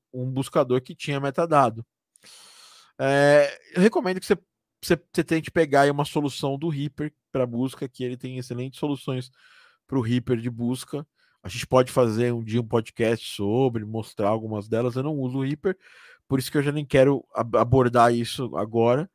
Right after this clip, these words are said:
mas eu sei que tem boas soluções, tá? E, olha, isso aqui é importante, o Soundkill tem desconto educacional pra Game Audio Academy. Eu pago uns trinta.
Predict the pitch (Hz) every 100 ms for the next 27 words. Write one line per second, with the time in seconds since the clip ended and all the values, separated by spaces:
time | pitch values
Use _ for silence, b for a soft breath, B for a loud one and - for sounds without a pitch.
0 | b b b b - 120 131 135 151 -
1 | - 156 180 - 160 165 156 135 139 185
2 | 196 185 180 175 139 107 101 - - _
3 | _ _ - 98 110 131 _ _ _ _
4 | b b b b _ 135 151 208 - 156
5 | 151 135 113 _ - - 175 - 160 190
6 | 214 - 151 131 - 156 160 165 - 156
7 | 160 - _ _ _ _ b b b b
8 | - 175 165 - - 160 165 165 165 165
9 | 165 160 - 170 139 139 - 147 139 139
10 | 139 135 147 - 139 127 117 107 104 -
11 | _ _ _ _ _ _ _ _ _ _
12 | _ - 113 131 135 139 160 170 185 -
13 | - 160 160 143 - 104